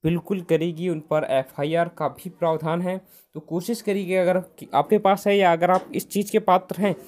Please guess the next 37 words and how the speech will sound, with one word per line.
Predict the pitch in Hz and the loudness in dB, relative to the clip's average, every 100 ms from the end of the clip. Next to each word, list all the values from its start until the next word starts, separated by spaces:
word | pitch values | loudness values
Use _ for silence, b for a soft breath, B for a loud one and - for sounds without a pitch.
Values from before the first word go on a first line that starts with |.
| B B B - | B B B -12
तो | |
कोशिश | 196 - 180 247 240 | -8 -4 -2 -2 0
करें | 202 208 | 0 2
कि | 196 | 0
ऐसा | 202 190 | 0 0
ना | 165 185 | 0 -2
करें, | 202 208 | 0 0
और | 196 143 156 175 - B - _ | 2 4 4 0 -4 B -20 _
जो | 220 | 0
लोग | 247 202 147 | 0 0 -4
बिल्कुल | 175 175 269 262 | -4 -2 0 0
असहाय | - 170 - 175 | -2 -4 0 0
हैं | 175 214 - | 2 -2 -2
उनको | 165 190 196 226 | -2 -2 0 0
लेने | 185 185 | 0 -2
दें, | 165 196 | -2 -4
लेकिन | 180 160 170 151 | -4 -2 -2 -4
जो | 135 139 160 | -6 -4 0
लोग | 165 165 | -2 -2
कर | 190 | -4
सकते | 196 190 - 202 | -4 -8 -6 -2
हैं, | 196 | -2
कुछ | 185 202 123 | -4 -6 -6
बिजनेस | 131 170 - | -4 -4 -4
कर | 175 | -2
रहे | 160 170 | 0 0
हैं, | 160 160 | -2 -4
कुछ | 175 165 | -6 -6
भी | 160 202 202 B B B B - | -4 -6 -8 B B B B -8
ऐसी | - 165 208 | -2 -2 -2
चीज़ | 208 202 - | -4 -4 0
कर | 180 | 0
रहे | 160 | 0
हैं | 180 190 208 b b _ _ | 0 -2 -4 b b _ _
जो | 170 202 196 - | -2 -2 -6 -2
आसानी | 135 143 143 139 185 | 0 2 2 2 0
से | 185 170 170 | -2 0 2